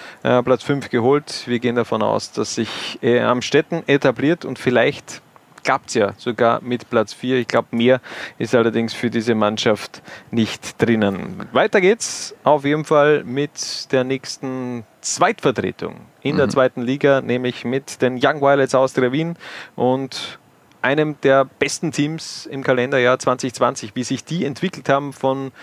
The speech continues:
Speaker 1: Beginn der Vorsaison bis hin, wie man jetzt dasteht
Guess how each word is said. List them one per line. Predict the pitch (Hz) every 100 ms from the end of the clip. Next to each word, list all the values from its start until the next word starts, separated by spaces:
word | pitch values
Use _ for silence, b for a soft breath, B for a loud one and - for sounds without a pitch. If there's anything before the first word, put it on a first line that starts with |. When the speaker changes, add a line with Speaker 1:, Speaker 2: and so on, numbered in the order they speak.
| B B -
Speaker 1:
Beginn | 131 - 202
der | 233 190
Vorsaison | 165 170 160 170 170 170 B B
bis | 143 123
hin, | 170 175 - -
wie | 135
man | 135 127
jetzt | 165 - -
dasteht | 151 160 - 156 - -